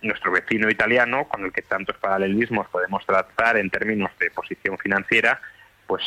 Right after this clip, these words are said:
eh, estemos viendo ya como algunos tenedores extranjeros de deuda bueno, en neto, los tenedores extranjeros de deuda se están desprendiendo de sus posiciones. Y solo una mención más. No solo es que la deuda pública haya llegado a máximos históricos,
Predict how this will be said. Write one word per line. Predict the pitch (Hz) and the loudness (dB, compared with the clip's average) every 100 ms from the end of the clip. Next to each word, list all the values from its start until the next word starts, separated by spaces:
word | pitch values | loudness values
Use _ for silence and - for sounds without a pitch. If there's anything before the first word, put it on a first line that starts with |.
| - - | -4 -2
eh, | 85 82 - - | 0 0 -2 -6
estemos | - - 98 98 | -4 0 0 2
viendo | 104 104 107 | 2 4 4
ya | 101 101 | 4 2
como | 110 101 | 0 0
algunos | 95 104 104 - | 0 -2 -2 -2
tenedores | 101 98 101 104 | -2 0 2 0
extranjeros | - - 107 113 101 | -2 -10 -4 -2 0
de | 95 | 2
deuda | 107 110 110 117 - _ _ _ - - - | 4 4 4 2 0 _ _ _ -20 -16 -6
bueno, | 123 - - | -6 -6 -8
en | 107 107 107 | -6 -2 2
neto, | 143 151 131 - - | 2 0 -4 -4 -6
los | 110 | -6
tenedores | - 95 101 110 | -4 -2 0 0
extranjeros | - 110 - 110 | -2 -2 0 0
de | 104 | 2
deuda | 104 104 107 113 - | 2 4 4 2 0
se | 107 | -4
están | - 101 | -4 -4
desprendiendo | 107 - 92 95 95 98 98 - | -4 -4 -2 -2 0 -2 -4 -6
de | 92 | -6
sus | - 95 | -4 -4
posiciones. | - - 85 113 98 85 - - - - | -4 -2 0 2 2 -2 -4 -4 -4 0
Y | - | 2
solo | 147 151 | 4 4
una | 143 135 131 127 | 4 2 2 2
mención | 120 117 117 131 | 0 0 0 2
más. | 151 - - - _ _ _ | 0 0 -12 -20 _ _ _
No | 107 120 131 | -2 -2 0
solo | 143 135 | 2 4
es | 135 - | 4 2
que | 117 | 0
la | 104 | 2
deuda | 107 113 110 | 4 2 2
pública | - 127 117 107 | 0 0 0 2
haya | 104 | 2
llegado | 101 101 101 | 2 2 2
a | 98 | 0
máximos | 98 104 - 98 95 | 0 -4 -6 -6 -2
históricos, | 95 - 165 135 - | -4 0 0 0 0